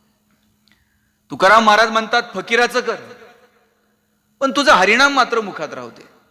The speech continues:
"किंबहुना सोये जीवात्मयाचे लाहे, तेथ जे होये तया नाम सुख." ज्ञानोबांनी सांगितलं, आत्म्याशी जे संबंधित आहे ना, त्याला सुख म्हणावं.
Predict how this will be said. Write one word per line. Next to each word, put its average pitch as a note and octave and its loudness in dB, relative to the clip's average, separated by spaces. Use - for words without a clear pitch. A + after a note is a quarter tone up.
"किंबहुना F#3+ 2
सोये E3+ -4
जीवात्मयाचे F3 -2
लाहे, C3+ -6
तेथ F#3+ -8
जे D#3+ -6
होये D3 -4
तया B2 -6
नाम B2 -12
सुख." - -20
ज्ञानोबांनी A3 2
सांगितलं, A#3 -4
आत्म्याशी A#3 -2
जे B3 -8
संबंधित A#3 -6
आहे B3 -4
ना, C4 -6
त्याला F#3 -4
सुख D#3+ -12
म्हणावं. B2 -12